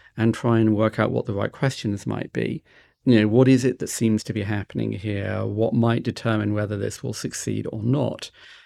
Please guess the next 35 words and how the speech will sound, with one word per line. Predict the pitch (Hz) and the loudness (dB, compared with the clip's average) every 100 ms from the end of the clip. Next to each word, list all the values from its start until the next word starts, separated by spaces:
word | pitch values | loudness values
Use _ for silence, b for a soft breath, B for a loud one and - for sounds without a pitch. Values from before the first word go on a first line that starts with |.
| b - | b 0
And, | 196 | 6
you | 233 | 8
know, | 147 | 8
sometimes, | 143 180 165 131 120 | 6 4 6 4 4
you | 127 | 4
know, | 117 104 | 4 4
I'm | 113 | 2
just | 117 - | 2 0
drawing | 120 110 107 | 2 2 2
kind | 120 | 2
of | 107 | 0
interesting, | 110 104 107 - 104 | 0 -2 -2 -2 0
useful | 107 - 113 | 0 -2 -4
comparisons. | 113 104 160 139 - 120 | -4 0 2 2 0 -2
I | |
think | 107 131 | 0 0
you | 117 | 2
used | 110 107 | 2 0
the | - | -2
phrase | - 110 101 | 2 4 4
apples | 107 104 107 104 | 2 2 -2 0
and | |
oranges | 107 113 110 104 98 | 0 2 2 0 -2
earlier. | 113 107 101 | 0 0 0
I | 95 110 | -2 0
think | 131 | 0
apples | 117 113 113 101 | 2 -2 -6 -6
and | |
oranges | 101 104 101 98 | -4 -4 -4 -6
comparisons | - 98 101 104 - 104 | -6 -4 -2 -2 -4 -4
are | 98 | -4
the | 101 | -4
most | 101 104 | -4 -6
useful | - 107 - 101 | -6 -6 -4 -8
kind. | 98 147 127 85 - | -4 0 0 -2 -8